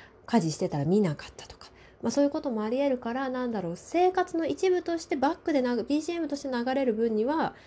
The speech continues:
ありかなっていうので、今回見たわけですね。うん。で、まあ、例えばさ、自分にすごく合ってて、すごい好きな作品で、いい作品だったなって思った場合は、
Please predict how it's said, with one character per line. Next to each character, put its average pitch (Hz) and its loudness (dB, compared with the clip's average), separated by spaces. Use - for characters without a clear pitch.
あ 170 0
り 165 2
か 165 -2
な 269 4
っ - -12
て 240 2
い - 6
う 202 4
の 202 2
で、 247 0
今 196 -2
回 139 -2
見 156 -2
た 151 -4
わ 147 -2
け - -10
で - -10
す - -12
ね。 254 -2
う - -2
ん。 135 0
で、 214 4
ま 208 -2
あ、 196 -4
例 403 2
え 427 4
ば 214 2
さ、 165 -2
自 160 2
分 269 2
に 294 0
す 247 -2
ご 294 0
く 165 -2
合 214 -2
っ 233 -2
て 165 -2
て、 175 2
す 180 -4
ご 240 8
い 240 4
好 240 -10
き - -4
な 196 2
作 175 -6
品 165 0
で、 175 0
い 220 2
い - 4
作 190 -6
品 214 0
だ 233 -2
っ 233 -8
た 202 -6
な 233 -2
っ - -16
て 220 -4
思 185 -2
っ 226 -4
た 190 -6
場 190 -2
合 262 0
は、 294 0